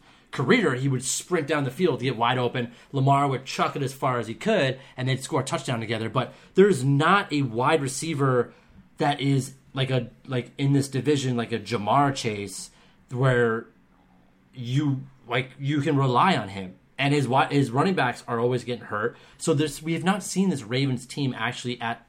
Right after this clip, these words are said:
full capacity in a couple years since his M V P season that I, I don't know why people shit all over Lamar Ja-, uh, Lamar Jackson, because I think that that potential is there. I think that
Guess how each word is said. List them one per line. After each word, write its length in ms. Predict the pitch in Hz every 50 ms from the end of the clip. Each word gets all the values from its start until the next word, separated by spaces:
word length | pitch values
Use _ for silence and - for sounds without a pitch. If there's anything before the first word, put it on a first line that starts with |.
| _
full 440 | _ _ _ - _ - 143 135 127
capacity 840 | 127 - - 117 113 123 139 139 139 - 104 110 107 107 104 95 - - - - _ -
in 100 | 143 135
a 80 | 127
couple 300 | 127 - - 147 127 135
years 340 | 120 120 143 170 160 131 -
since 320 | - - - 151 165 165 -
his 120 | 143 139
M 120 | 143 143 139
V 120 | 131 127
P 180 | 131 - 135 120
season 440 | - - 151 208 196 139 123 117 120
that 260 | 120 120 120 117 - - - - - - _ -
I, 220 | 127 127 135 135 - - - - - - _ _ _ -
I 180 | - 127 151 175
don't 180 | 208 220 196 160
know 120 | 156 151
why 220 | 143 135 135 135 131
people 280 | 131 135 143 139 131
shit 240 | 120 - - 165 185
all 180 | 180 147 120 113
over 240 | 110 104 107 107 104
Lamar 320 | 98 110 104 101 101 98
Ja-, 200 | 98 104 101 110 - -
uh, 220 | 104 101 101 101 98
Lamar 220 | 107 107 104 104 95
Jackson, 280 | 104 98 98 - 120
because 200 | 110 - 127 117
I 160 | - 110 110
think 220 | - - - 120 117
that 100 | 117 117
that 120 | 117 107
potential 360 | - - - 113 110 - 117
is 80 | 104 92
there. 160 | 110 110 107
I 40 | 104
think 200 | - 117 110 98
that 200 | 120 107 107 -